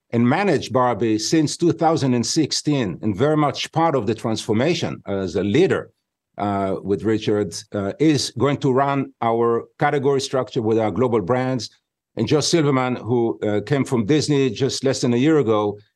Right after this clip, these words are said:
is going to oversee all of the non-toy commercial activities. And of course, together with a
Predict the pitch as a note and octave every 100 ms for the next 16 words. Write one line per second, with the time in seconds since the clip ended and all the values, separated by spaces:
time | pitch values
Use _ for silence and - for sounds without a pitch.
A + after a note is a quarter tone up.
0 | _ A2+ G2 D3 C#3+ C#3 D3 B2+ C3 -
1 | C#3 C3+ C#3 D#3+ A2+ C3+ C3+ C#3+ D#3 D3
2 | - C#3 C#3 C3+ C3+ C3 C3 B2+ A2+ -
3 | A#2 G2 F2 E2 - - _ _ _ _
4 | B2 C3 - E3 D3 C#3 D3+ D3 C3+ A#2+
5 | A#2+ A2+